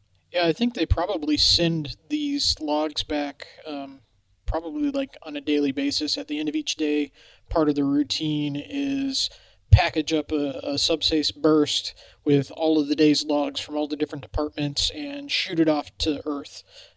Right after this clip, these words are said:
And then it gets opened up and, uh, sifted through. Um, and then, you know, whoever goes through 'em, and then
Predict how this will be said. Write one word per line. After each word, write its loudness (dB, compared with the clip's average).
And -6
then -10
it -6
gets -4
opened 2
up 0
and, -10
uh, -10
sifted -2
through. -8
Um, -6
and -6
then, -4
you -14
know, -18
whoever 2
goes 0
through 2
'em, -4
and -6
then -8